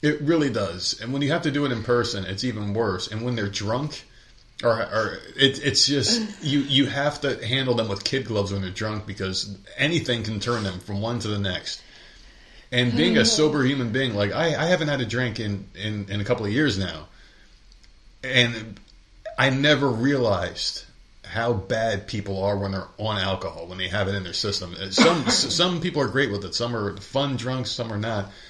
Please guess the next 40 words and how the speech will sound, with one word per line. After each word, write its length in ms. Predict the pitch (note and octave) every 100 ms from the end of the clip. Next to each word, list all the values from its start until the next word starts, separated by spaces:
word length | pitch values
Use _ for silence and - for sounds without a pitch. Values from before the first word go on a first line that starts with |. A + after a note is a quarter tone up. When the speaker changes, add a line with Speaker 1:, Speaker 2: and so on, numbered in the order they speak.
| - -
Speaker 1:
But 100 | C3+
you 120 | C3
just 280 | A2+ C#3 -
don't 200 | A2 G#2+
know. 200 | A#2 G2+
They 180 | G2+ A2
can 140 | A2+
be 80 | G2+
volatile 480 | G2 A2+ G#2+ F#2+ F2
so 220 | A#2 G#2+
quick. 240 | - A#2
And 80 | A#2+
I've 100 | C3+
seen 200 | - G#3+
it 120 | B2
recently, 380 | B2 E3 G2 F2
so. 280 | - F#2+ F2 - - - - - - - - - - - - - - -
I 40 | B2
don't 80 | A#2+
know. 160 | G2+
This, 200 | G2+ E3+ B2 B2+
this, 120 | E3
this 120 | F3+ -
guy 120 | C#3+
stripped 220 | - D#3+
naked, 340 | C3 C3 C3+ G#2
did 160 | C3
what 140 | C#3+ -
the 100 | A#2
arresting 340 | B2 A#2+ G#2+
officer 380 | G2+ G2 G2 G2
described 420 | F#2+ - G#2 G2+
as 100 | F#2+
a 80 | F2+
strange 460 | F2+ B2 D3 D#3 -
dance 560 | C#3+ C#3+ F2+ - - -
at 80 | F#2
a 20 |
McDonald's 500 | F#2 F#2+ G#2 G#2 F#2+
restaurant, 480 | G2+ G2+ - E2+ D#2+